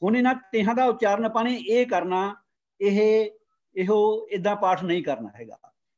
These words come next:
ਬਹੁਤ ਸੰਗਤਾਂ ਏਦਾਂ ਹੀ ਪਾਠ ਕਰਦੀਆਂ ਨੇ, ਇਹੋ, ਇਹ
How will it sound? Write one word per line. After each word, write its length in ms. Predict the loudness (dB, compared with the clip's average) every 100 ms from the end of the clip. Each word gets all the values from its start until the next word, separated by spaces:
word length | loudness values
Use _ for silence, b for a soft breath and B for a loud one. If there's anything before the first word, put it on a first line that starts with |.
| _
ਬਹੁਤ 180 | -2 -2
ਸੰਗਤਾਂ 320 | -2 -4 -2
ਏਦਾਂ 120 | -2 -4
ਹੀ 80 |
ਪਾਠ 240 | -2 -4 -4
ਕਰਦੀਆਂ 300 | -6 -4 -4
ਨੇ, 120 | -4
ਇਹੋ, 440 | -2 -2 -4 -6 -14 _ _ -10
ਇਹ 560 | -8 -4 -2 0 -2